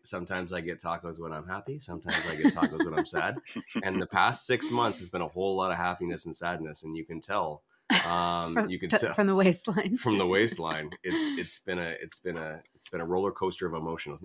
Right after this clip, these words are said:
Speaker 1: emotions this past six months. <laughs> Um, uh, yeah, I,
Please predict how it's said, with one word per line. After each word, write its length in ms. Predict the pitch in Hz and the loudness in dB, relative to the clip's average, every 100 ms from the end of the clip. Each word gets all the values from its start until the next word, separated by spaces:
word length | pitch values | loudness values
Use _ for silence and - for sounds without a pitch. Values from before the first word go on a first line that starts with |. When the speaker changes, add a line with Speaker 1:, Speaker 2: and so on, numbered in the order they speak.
| - | 2
Speaker 1:
emotions 500 | - - - 71 - | 4 4 2 0 -4
this 120 | - - | -4 -6
past 260 | 69 - | -6 -6
six 160 | - - | -8 -10
months. 300 | - - - - - - 269 - - | -10 -12 -12 -12 -14 -14 -10 -8 -4
<laughs> 840 | 117 - 131 392 - 359 339 - - - - - - 120 | -4 0 0 4 4 4 0 -4 -10 -12 -14 -14 0 2
Um, 240 | 110 95 101 - 143 127 _ - - _ _ - | 2 0 -8 -2 -2 -2 _ -20 -20 _ _ -4
uh, 380 | 90 87 87 85 - | -2 0 0 -2 -6
yeah, 400 | 85 98 92 82 - _ | 0 4 4 2 -4 _
I, 260 | 92 - | -2 0